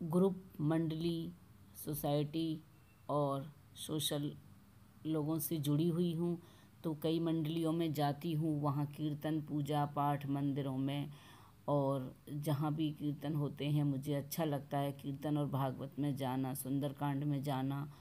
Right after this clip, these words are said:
वहाँ मैं जाती हूँ और लोग मेरी डांस की, मेरे भजन की वीडियो बनाते हैं, क्योंकि लोग मुझे बहुत प्यार करते हैं और वो फिर मेरे डांस की वीडियो अपने चैनल पर डालते हैं या आपस में अपने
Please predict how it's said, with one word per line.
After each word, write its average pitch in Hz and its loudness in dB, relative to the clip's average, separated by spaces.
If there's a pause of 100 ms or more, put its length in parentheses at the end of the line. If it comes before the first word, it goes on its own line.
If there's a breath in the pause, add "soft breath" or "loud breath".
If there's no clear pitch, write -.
(300 loud breath)
वहाँ 185 0
मैं 208 2
जाती 160 2
हूँ 220 0 (440 loud breath)
और 170 4
लोग 175 2
मेरी 175 4
डांस 151 2
की, 156 0
मेरे 156 2
भजन 147 2
की 147 -2
वीडियो 147 2
बनाते 135 0
हैं, 151 2 (340 loud breath)
क्योंकि 190 0
लोग 185 2
मुझे 185 4
बहुत 156 0
प्यार 147 2
करते 156 -2
हैं 165 0 (140)
और 151 2
वो 160 -2 (380 loud breath)
फिर 202 4 (260)
मेरे 170 2
डांस 160 2
की 175 0
वीडियो 151 4 (120)
अपने 156 0
चैनल 151 2
पर 151 -4
डालते 147 2
हैं 151 4
या 147 2
आपस 151 -2
में 160 -2
अपने 151 0